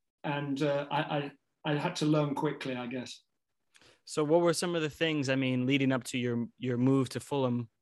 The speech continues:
Speaker 2: um, what were some of the things that you noticed that were changing in your game to, to help you as a more solidified professional?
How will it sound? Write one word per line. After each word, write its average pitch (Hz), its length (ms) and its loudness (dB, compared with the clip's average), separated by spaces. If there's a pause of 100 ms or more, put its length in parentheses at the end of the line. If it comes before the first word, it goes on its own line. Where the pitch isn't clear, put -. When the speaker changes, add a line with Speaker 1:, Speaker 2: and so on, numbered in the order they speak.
(120)
Speaker 2:
um, 113 220 -2
what 139 140 4
were 151 80 6
some 151 180 2
of 143 60 2
the 135 60 0
things 139 240 0
that 127 100 2
you 131 160 4
noticed 127 340 2
that 117 100 -4
were 120 100 -4
changing 123 440 0
in 120 100 0
your 117 140 0
game 117 460 -2 (420)
to, 113 380 -4
to - 160 -8
help 131 220 2
you 131 120 4
as 120 140 2
a 120 40 0
more 120 240 0
solidified 117 720 -2
professional? 113 540 -6